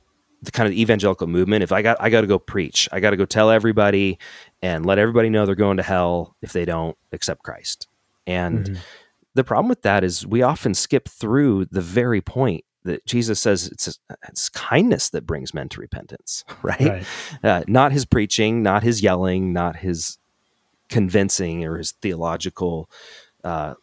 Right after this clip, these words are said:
Speaker 1: logical reasoning. It's, it's the kindness, it's the love of God. And
Speaker 2: Mm.
Speaker 1: I think it's really easy for us to skip over that.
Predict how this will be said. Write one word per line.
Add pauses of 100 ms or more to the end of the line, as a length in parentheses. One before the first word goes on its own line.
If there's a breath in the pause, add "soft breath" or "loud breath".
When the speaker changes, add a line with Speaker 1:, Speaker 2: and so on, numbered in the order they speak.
(320)
Speaker 1:
logical
reasoning. (460 loud breath)
It's,
it's
the
kindness,
it's
the
love
of
God. (320)
And
Speaker 2:
Mm. (260)
Speaker 1:
I
think
it's
really
easy
for
us
to
skip
over
that.